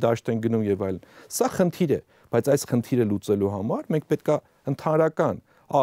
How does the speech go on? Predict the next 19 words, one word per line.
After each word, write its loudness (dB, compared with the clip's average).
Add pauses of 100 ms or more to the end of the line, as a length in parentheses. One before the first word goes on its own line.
(160)
տնտեսական 0
կյանքի -6
սպասարկման -2
մասով -4
իրականացնենք, -6
խոսում -2
ենք -12
նաև -4 (420)
Իսրայելի 4
օրինակը, -2
չէ՞։ -4 (380)
Իսրայելի 2
օրինակը, 2
երբ -2
որ -4 (300)
մենք -4
դիտարկում -4
ենք, -10
կար 0